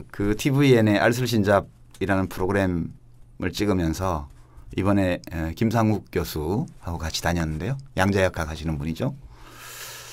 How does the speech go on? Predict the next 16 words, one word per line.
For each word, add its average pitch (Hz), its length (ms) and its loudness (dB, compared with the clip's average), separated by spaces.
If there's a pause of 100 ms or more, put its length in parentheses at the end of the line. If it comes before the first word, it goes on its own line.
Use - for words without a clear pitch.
그분한테 139 360 6
많이 143 220 8
배웠어요. 104 500 6
그분이 98 680 2 (500)
"과학은 131 760 6 (140)
지식이 139 500 4
아니라 95 420 4 (220)
태도다." 143 480 4
이렇게 73 560 -4 (100)
얘기를 80 240 -2
하시더군요. 82 560 -2 (840)
그러니까 98 420 2
과학자는 113 760 4 (140)
내가 107 260 4
뭘 95 240 4
알고 101 380 2